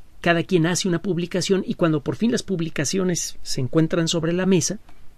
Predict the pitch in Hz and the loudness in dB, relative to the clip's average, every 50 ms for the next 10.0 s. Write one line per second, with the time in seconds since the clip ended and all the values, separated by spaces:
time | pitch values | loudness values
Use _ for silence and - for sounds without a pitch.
0 | - - - - - - - - - - - 180 180 - 220 - - 226 220 208 | -14 -14 -14 -16 -16 -16 -20 -20 -10 0 4 4 4 4 4 4 4 4 4 4
1 | 165 - 233 208 202 190 202 190 185 214 190 165 127 131 156 151 - 208 160 - | 2 2 4 6 6 6 6 6 4 4 2 2 4 6 6 6 4 2 -2 0
2 | - 151 - - 139 135 127 - 156 156 139 - 156 156 147 147 - - 147 131 | 0 0 0 0 -2 -2 -2 -2 -4 -4 -4 -2 -2 -2 -4 -4 -2 -2 0 0
3 | 127 - 175 - - - - - - - - 190 196 196 208 202 214 - - - | 0 -2 -6 -8 -8 -16 -18 -16 -6 4 6 8 8 10 8 6 6 2 -2 -8
4 | - - - - 160 151 160 190 196 196 208 208 - - - 175 - - - - | -10 -8 2 4 4 4 6 4 4 2 2 0 0 0 0 0 -2 -2 -2 0
5 | 185 180 165 - 180 - - 190 180 156 - - 190 - - 160 - - 170 156 | 0 0 0 -2 -4 -4 -2 -2 -2 -2 -2 -6 -8 -6 -6 -8 -6 -4 -4 -4
6 | 156 - 185 170 151 156 160 151 - - 131 135 135 127 143 139 127 135 147 127 | -2 -2 -4 -4 -4 -4 -6 -6 -6 -8 -8 -6 -6 -6 -6 -6 -6 -6 -6 -6
7 | - 147 123 - - - - 131 127 131 127 - 143 - - 160 160 - - 214 | -6 -8 -8 -10 -12 -10 -8 -8 -6 -6 -8 -8 -10 -8 -6 -6 -6 -4 -4 -6
8 | - - - - - - - - - - - - - - - - - - - - | -6 -8 -12 -16 -16 -16 -16 -16 -14 -14 -16 -16 -18 -20 -20 -20 -18 -12 -6 -2
9 | - 180 - 226 226 240 233 233 - 214 196 185 - 214 196 165 - 170 190 | 0 2 4 4 6 6 4 4 4 2 2 2 2 2 2 2 0 -4 -8